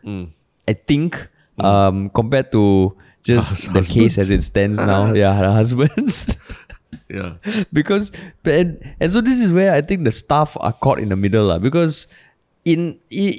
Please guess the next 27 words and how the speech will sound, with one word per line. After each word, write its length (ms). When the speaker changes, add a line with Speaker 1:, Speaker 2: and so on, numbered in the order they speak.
Speaker 2:
if 80
we 160
take 260
the 380
assumption 500
that 180
it 120
was, 440
I 40
mean, 240
she 200
did 220
say 180
that 200
the 80
staff 400
member 300
told 340
her 220
that 180
some 260
parents 320
had 120
complained 420
about 160
other 200
mothers' 520